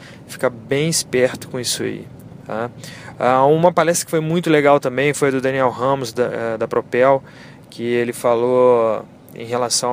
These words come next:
à aceleração e melhora no conforto do paciente durante o tratamento com alinhadores, usando, é, o V Pro cinco, que é um, uma placa vibradora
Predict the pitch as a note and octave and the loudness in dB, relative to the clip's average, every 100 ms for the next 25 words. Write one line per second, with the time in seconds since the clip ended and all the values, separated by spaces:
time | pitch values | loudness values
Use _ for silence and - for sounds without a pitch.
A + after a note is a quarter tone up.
0 | A#2+ A2 A2+ - - - A#2 - C3+ C3+ | 0 -2 -4 -14 -20 -12 -2 -2 0 -2
1 | B2 - - C#3 D#3 E3 D#3+ - - - | -2 -2 -4 -2 0 -2 -4 -16 -20 -20
2 | - - B2+ C3 C3 B2+ B2 B2+ C3+ C3+ | -20 -14 -10 -6 -6 -4 -6 -2 2 6
3 | D3 D3 C#3+ C#3+ C3 - D3 D#3+ C#3 C3+ | 6 4 0 -2 -4 -2 2 2 0 -4
4 | C3+ - B2+ B2 C3 B2 A#2+ A#2+ - - | -2 -2 -4 -8 -8 -4 -2 -2 -4 -4
5 | B2 A#2 A#2 A#2 - A#2+ A#2 A2+ A#2 B2 | -4 -4 -6 -10 -4 -4 -2 -4 -2 -2
6 | B2 C#3 B2 B2+ C#3 C#3+ C#3 - - - | -2 -4 -2 0 0 -2 -8 -12 -20 -20
7 | - - B2 B2 A#2 C3 - D3 - - | -10 0 4 4 4 0 0 -2 -4 -6
8 | C#3+ D3 - A#2 - A#2 A#2 B2 B2+ B2+ | -6 -12 -14 -16 -10 -6 -4 -4 -4 -6
9 | B2 A2+ A2 A2 - - - - - B2+ | -10 -14 -16 -20 -20 -20 -20 -20 -10 -2
10 | B2 - C3+ C#3+ B2 C3 C3+ C3 B2 C3+ | 0 2 0 0 -6 -4 -2 -2 -4 -6
11 | C#3+ | -6